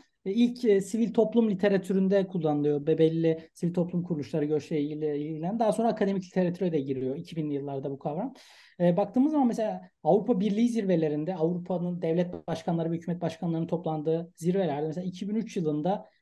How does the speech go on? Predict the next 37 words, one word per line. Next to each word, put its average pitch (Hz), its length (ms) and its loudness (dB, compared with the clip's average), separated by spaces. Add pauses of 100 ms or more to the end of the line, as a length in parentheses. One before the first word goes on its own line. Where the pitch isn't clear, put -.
(180)
bir 185 60 -2
Selanik 196 600 -2
zirvesi 175 400 0
var 196 200 0
ve 208 100 -2
orada 190 380 2
Tony 202 260 0
Blair, 196 400 4
dönemin 180 460 2 (300)
Birleşik 170 240 -2
Krallık 175 380 0
Başbakanı, 175 720 -2 (340)
e, 156 800 -2 (140)
Avrupa'nın 247 640 2
sınır 247 340 -2
bölgelerinde 247 460 2
tampon 254 360 2
bölgeler 254 320 2
oluşturulması 247 920 -2 (260)
fikrini 226 360 -2
ortaya 160 400 0
atıyor. 131 400 -8 (380)
Menşe 185 380 2
ve 196 80 4
geçiş 185 400 0
ülkelerde, 139 520 -2
hem 156 220 -6
göçün, 160 380 -2
e, 139 640 -6
köken 175 260 -2
ülkelerinde 151 480 -4
hem 185 120 -2
de 196 140 -2
Türkiye 170 300 -6
gibi 165 120 -6
geçiş 180 280 -6
ülkelerinde. 147 640 -6